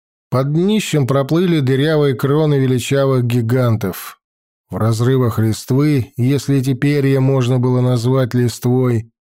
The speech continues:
мелькали огоньки далёкой жизни. Ещё минута, и перед носом машины воцарилась сплошная тьма. По кабине гулял тёплый морской ветер,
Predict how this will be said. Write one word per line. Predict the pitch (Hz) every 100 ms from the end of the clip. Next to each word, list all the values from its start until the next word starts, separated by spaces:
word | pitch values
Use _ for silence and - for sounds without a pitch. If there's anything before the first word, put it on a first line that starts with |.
| _ _ _ _ _
мелькали | 101 135 160 240 220
огоньки | 151 147 143 120 190
далёкой | 160 123 120 123 123 120
жизни. | 110 113 113 101 92 82 71 _ _ _ _ _ _ _ _ _ _
Ещё | - 90 107 - 123
минута, | 117 139 175 156
и | 139
перед | 123 139 143
носом | 160 180 - 147
машины | 139 139 123 151 156 143
воцарилась | 127 123 123 143 147 131
сплошная | - - 110 101 120 117 113
тьма. | 107 113 110 92 76 _ _ _ _ _ _ _ _ _ _
По | 98
кабине | 113 117 165 202 180
гулял | 147 147 175 165
тёплый | - 165 156 151
морской | 139 131 - - 160
ветер, | 143 139 156 143 135